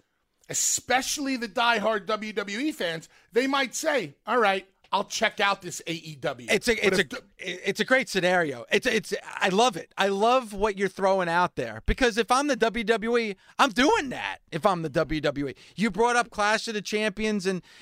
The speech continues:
Speaker 2: and, and, and WrestleMania. You know, pay-per-view versus free T V. Now, obviously, that we're not dealing with that because these are both available for free. Unless you're bringing back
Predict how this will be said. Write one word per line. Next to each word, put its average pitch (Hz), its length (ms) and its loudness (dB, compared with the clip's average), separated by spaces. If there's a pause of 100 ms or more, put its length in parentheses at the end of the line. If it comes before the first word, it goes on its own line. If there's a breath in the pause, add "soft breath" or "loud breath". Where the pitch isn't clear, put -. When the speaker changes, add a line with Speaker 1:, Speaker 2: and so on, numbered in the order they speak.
Speaker 2:
and, 196 220 2
and, 185 440 -2
and 185 160 2
WrestleMania. 160 760 -2 (240)
You 180 100 0
know, 175 220 2 (260 loud breath)
pay-per-view 208 720 0
versus 170 400 0
free 170 280 -4
T 165 220 -2
V. 139 160 -2
Now, 143 200 2
obviously, 165 420 0
that 151 160 -8
we're 175 100 0
not 151 220 0
dealing 160 320 -4
with 143 100 -4
that 160 220 2
because 147 220 -8
these 143 180 -6
are 135 60 -4
both 143 340 -2 (240 loud breath)
available 143 760 -2 (240 soft breath)
for 151 200 -4
free. 190 500 0 (960 soft breath)
Unless 220 840 2
you're 226 220 0
bringing 196 560 -4
back 165 560 -2